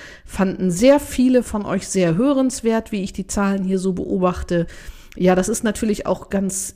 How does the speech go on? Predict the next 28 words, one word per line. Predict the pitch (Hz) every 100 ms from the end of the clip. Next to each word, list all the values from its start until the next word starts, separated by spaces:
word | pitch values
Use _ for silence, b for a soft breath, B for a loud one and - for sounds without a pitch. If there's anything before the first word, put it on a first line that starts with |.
| -
äh, | - - -
interessant, | - 202 - 185 - - 233 311 302 - -
dieses | 208 196 -
ganze | - 202 208 - 175
Aussortieren, | 190 254 - 226 - - 247 240 220
Dinge | 214 208
loslassen, | 196 190 214 254 - 220 220 - 214 208 214 B B B B -
ähm, | 190 185 180 180 180 180
Reduzieren | 175 208 202 190 - - 240 262 254 240
von | - 202
Besitz | 190 180 190 254 - -
nochmal | 202 208 202 196
wirklich | 202 196 -
aus | 185
so | 196
einer | 190 185 170 165 170
ganz | 196 185
anderen | - 214 175 165
Perspektive, | 165 160 - 170 - 180 170
aus | 165
so | -
einem | 175
ganz | 170
anderen | 175 175 165
Aspekt | - 170 - 165 -
zu | - 156
beleuchten. | - - - - - 117 - B B B B
Ja, | - 180